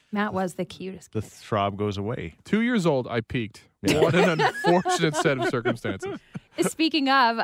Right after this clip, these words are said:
Speaker 1: uh, what about Jonathan Lipnicki? Do you remember him from Jerry Maguire? He was
Speaker 2: Hmm.
Speaker 1: the kid in the back seat that had, like, all the questions and all the facts.
Speaker 2: Okay.
Speaker 1: Now he's just trying to live his normal life. And hardly, he says, hardly anyone recognizes him, but once in a while they'll be like, "Hey,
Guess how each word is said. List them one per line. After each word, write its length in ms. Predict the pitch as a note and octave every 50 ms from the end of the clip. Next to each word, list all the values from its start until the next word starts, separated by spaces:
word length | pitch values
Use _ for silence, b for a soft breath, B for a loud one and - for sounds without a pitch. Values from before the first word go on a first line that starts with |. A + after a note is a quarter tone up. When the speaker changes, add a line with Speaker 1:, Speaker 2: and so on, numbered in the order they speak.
| - -
Speaker 1:
uh, 100 | G#3 - - - - - -
what 180 | A3 A#3 B3+ D#4
about 200 | E4 F4+ E4+ B3+
Jonathan 540 | G#3+ - B3 G#3+ A3+ A#3+ B3 - B3+ A3+ G#3+ G3+
Lipnicki? 560 | F#3 G#3 G3+ - G#3 F#3+ F3+ - - - - -
Do 20 | -
you 80 | G#3+
remember 260 | G3+ G#3+ A3 B3+ D#4+ E4
him 160 | C#4+ D4+ C#4
from 180 | - C#4+ C4+
Jerry 260 | A3+ - G#3+ G3 A3 A#3
Maguire? 460 | A3+ G#3+ - F#3 D#3 D#3 G3 B3+ D#4+
He 140 | D4+ D4 F4
was 120 | E4+ F#4+ F4
Speaker 2:
Hmm. 40 | -
Speaker 1:
the 60 | F#4
kid 160 | C4+ D4+ D#4+
in 80 | D#4+ D4+
the 60 | D4
back 240 | B3+ C4 B3 B3+ -
seat 300 | - - C4 G#3 E3 -
that 120 | F3+ G3+ G#3+
had, 180 | A#3+ A3 G#3
like, 160 | A3 G#3 G3+ F3+ -
all 180 | F#3+ G3+ A3+
the 100 | A#3+ C#4
questions 460 | C4+ - C4 B3 A#3+ - C4 B3 B3 A#3
and 80 | A3
all 140 | G3+ G3+ A3
the 100 | G3+ A3+
facts. 500 | - - F3 F#3 B3+ F#4 - - - -
Speaker 2:
Okay. 520 | - A2 B2+ B2 - C3+ B2 C3 F3 A#3+ - _ _ _ _ _ _ _ _
Speaker 1:
Now 380 | - A3 A3+ B3 C4+ D4+ E4 F4+
he's 240 | E4 - C4 B3 -
just 380 | - A#3+ A#3+ - - - _ _ _ _
trying 180 | _ - G#3+ A3+
to 60 | A#3+
live 180 | A#3 A#3+ B3 A3+
his 160 | B3+ A#3+ A3
normal 320 | A3+ A3 A3 A#3+ B3 A#3+
life. 220 | A#3+ B3+ B3+ G3+ F#3+ -
And 120 | - B3+ C4+
hardly, 380 | - - D4 E4 F4+ F#4 G4+
he 100 | F#4 D#4
says, 200 | D#4+ - D#4+ C4+
hardly 340 | B3 - C#4+ D4+ E4+ F#4 F4+
anyone 300 | D#4 D4 D4 C#4+ C#4 C4
recognizes 680 | A#3+ G#3+ A3 - B3+ A3+ B3+ C4+ C#4 C#4+ C#4+ - D4 -
him, 220 | D#4 D#4+ E4+ F4+ - B B B B -
but 120 | A3 A3+ F#3
once 240 | F3 G#3 A3 A#3 -
in 80 | B3 A#3
a 40 | A3+
while 220 | G#3+ F#3+ F3+ F#3+
they'll 100 | E3 F3+
be 80 | G3+ G#3
like, 200 | G#3+ A3 - - _ _ _ _
"Hey, 280 | - E4+ B3+ F3+ - -